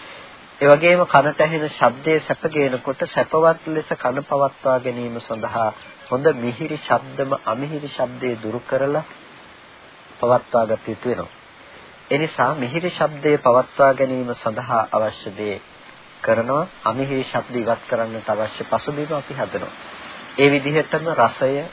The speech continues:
ස්පර්ශය, ගන්ධය අපිට මේ හැම දේ තුළම අපි බලාපොරොත්තු වෙලා තියෙන කුමක් සඳහාද? සැප වේදනාව පැවැත්වීම, දුක් වේදනාව ඉවත් කිරීමත්. වේදනාවේ ගතිය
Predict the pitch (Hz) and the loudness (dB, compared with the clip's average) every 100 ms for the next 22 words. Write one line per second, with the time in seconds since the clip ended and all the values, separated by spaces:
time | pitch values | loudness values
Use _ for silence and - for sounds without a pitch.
0 | - - - 123 123 - 131 131 135 117 | -12 -12 2 2 2 -2 -2 0 0 -2
1 | 107 117 123 127 143 - - - - - | -2 -4 -4 -2 -4 -8 -20 -20 -20 -20
2 | - - - 127 139 120 117 - 120 120 | -8 -4 -2 -2 2 0 0 -8 -4 -4
3 | 110 113 139 147 139 - 123 107 101 123 | -4 -2 0 2 2 0 -4 -2 -2 -6
4 | - 117 123 110 117 123 139 131 - 127 | -4 -4 0 2 2 2 0 -6 -6 -6
5 | 120 120 - 120 113 113 127 156 - 117 | -2 -2 -4 -8 -8 -10 -6 -6 -6 -8
6 | 101 104 101 98 117 170 - - - - | -8 -6 -6 -6 -6 -8 -8 -20 -20 -20
7 | - - 131 160 143 139 139 131 131 127 | -12 -2 2 4 4 2 0 2 4 4
8 | 117 110 113 - 127 123 135 147 127 113 | 2 2 2 0 -6 -4 -4 -6 -6 -10
9 | - 120 117 117 123 127 127 - - 113 | -4 -4 -2 -4 -2 0 0 0 -8 -6
10 | 101 95 - 117 139 135 139 139 135 123 | -6 -6 -6 0 2 2 2 2 2 2
11 | 110 - 127 | 0 0 0